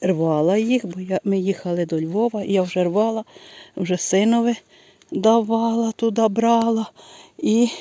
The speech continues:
вже дивіться, які, які гарні, вже цвітуть багато. От. І от уже, і, і сей вже знову є. Який маленький,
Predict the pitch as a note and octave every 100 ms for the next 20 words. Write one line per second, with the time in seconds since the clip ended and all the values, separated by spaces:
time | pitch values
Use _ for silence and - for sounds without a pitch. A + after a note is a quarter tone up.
0 | - - _ - - - F#3+ G3 G3+ G#3+
1 | G#3 F#3+ - G3 D3+ - - G3 E3+ G#3
2 | G3+ F#3+ - - - - _ - F#3 G3+
3 | - F#3+ F3+ B3+ B3+ F#3+ A3+ G3 A#3 A3+
4 | A3 A3 - - - - - - _ _
5 | - A3+ A3+ A3+ - - - - - _
6 | _ - G#3+ G3+ G3+ F#3+ G3 F#3+ G3 F#3+
7 | G#3+ F#3 - A#3 G#3+ G#3 G3+ G3+ G3+ A3
8 | G3 F#3+ F3+ F3 - _ _ _ _ _
9 | - _ _ _ _ _ - F3+ - F3+
10 | E3+ E3+ E3+ F3 F3 F3 C4+